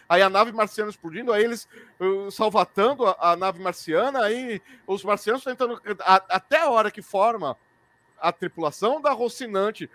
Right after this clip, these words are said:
você já tá no meio da temporada, e, meu, você não sa-, é, você já sabe pelo menos o nome de quatro pessoas.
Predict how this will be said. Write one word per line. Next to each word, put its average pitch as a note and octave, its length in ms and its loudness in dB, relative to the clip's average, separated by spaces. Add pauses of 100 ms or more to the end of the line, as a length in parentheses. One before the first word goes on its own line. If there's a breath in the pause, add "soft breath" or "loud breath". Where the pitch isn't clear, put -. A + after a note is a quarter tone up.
(140 soft breath)
você E3+ 140 -10
já F3+ 100 -2
tá E3+ 140 -2
no D#3+ 80 -4
meio G3+ 160 -4
da C4+ 100 -4
temporada, G#3 720 0 (1160 soft breath)
e, F#3 80 -6
meu, F#3+ 280 2
você F#3 480 -4 (560)
não F3+ 160 -8
sa-, G3 180 -10
é, D#3+ 220 0
você F#3 360 -2
já G#3+ 140 2
sabe A#3 240 -2
pelo A3+ 160 -4
menos A#3 220 -6
o B3 60 -10
nome A#3 240 -4
de A3+ 80 -12
quatro A3+ 280 -2
pessoas. D3+ 720 -8